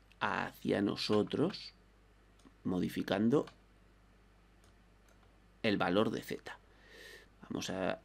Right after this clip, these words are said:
hacerlo bastante considerable. Colocamos esto aquí, por ejemplo.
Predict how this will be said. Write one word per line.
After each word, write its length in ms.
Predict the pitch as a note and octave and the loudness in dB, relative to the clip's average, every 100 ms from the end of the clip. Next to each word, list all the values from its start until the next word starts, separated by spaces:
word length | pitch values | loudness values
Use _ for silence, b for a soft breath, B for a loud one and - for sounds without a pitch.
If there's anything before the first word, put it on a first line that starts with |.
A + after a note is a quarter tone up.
| - | -12
hacerlo 500 | - - A#2 C3 G#2 | -6 -2 2 4 4
bastante 560 | - - G#2+ G2 G2 | 0 -4 -2 -2 -2
considerable. 840 | G2+ G2+ F#2+ F#2 F#2 - - - - - - - - - - - - | -4 -4 -4 -4 -6 -8 -12 -16 -20 -20 -20 -20 -20 -20 -20 -20 -20
Colocamos 560 | - - - G#2 G2 - | -20 -14 -8 -4 -2 -4
esto 300 | F#2 - - | -8 -4 -2
aquí, 300 | E3 G3+ C#4 - - - - - - | 0 0 -2 -6 -20 -20 -20 -20 -18
por 140 | - | -14
ejemplo. 500 | - D#3 F#3 A#3 C4+ | -4 0 0 -2 -6